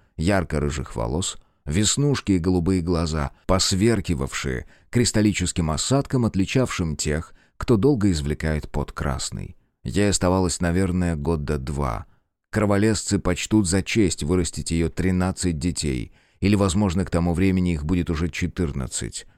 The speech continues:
Вот только матери у этих детей уже не будет. «А где лунно-зеленая?» внезапно спросил Гэвин. «Мне очень жаль, лорд Призма», побледнев, отозвался Клитос. Лунна,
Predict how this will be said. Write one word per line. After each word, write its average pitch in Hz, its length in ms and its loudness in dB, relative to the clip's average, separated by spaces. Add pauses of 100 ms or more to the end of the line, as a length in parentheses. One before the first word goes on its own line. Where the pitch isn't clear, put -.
(260)
Вот 85 240 -2
только 78 320 -2
матери 90 600 0
у 104 120 4
этих 98 260 2
детей 95 380 0
уже 71 320 -2
не 73 200 -2
будет. 53 720 -10 (720)
«А 92 220 2
где 120 320 4
лунно-зеленая?» 147 1400 4 (240)
внезапно 107 520 2
спросил 95 400 0
Гэвин. 67 600 -2 (880)
«Мне 98 300 4
очень 90 360 0
жаль, 69 640 -4 (420)
лорд 101 460 0
Призма», 71 720 0 (300)
побледнев, 107 520 4
отозвался 110 520 0
Клитос. - 640 -6 (640)
Лунна, 123 680 4